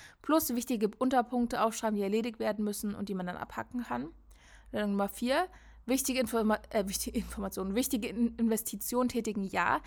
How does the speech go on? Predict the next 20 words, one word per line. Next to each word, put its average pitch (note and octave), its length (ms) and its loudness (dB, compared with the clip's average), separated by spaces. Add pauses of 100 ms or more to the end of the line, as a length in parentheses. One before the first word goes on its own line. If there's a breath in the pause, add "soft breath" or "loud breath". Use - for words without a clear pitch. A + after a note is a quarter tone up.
(280 loud breath)
aber A#3 180 10
nicht C#4 200 4
zu C4 100 2
lange B3 240 8
überlegen B3+ 640 4
und A3 200 -2
oftmals A3 420 2
liegt - 140 -10
das G3+ 140 -6
Bauchgefühl A3 480 2
schon G3 180 -6
richtig. - 600 -6 (400 soft breath)
Learning G#3+ 280 4
Nummer G3 200 2
fünf, D4+ 500 0
auf G3+ 120 0
den G#3 220 -4
eigenen G3 340 2
Körper C4+ 380 4
hören. B3+ 260 6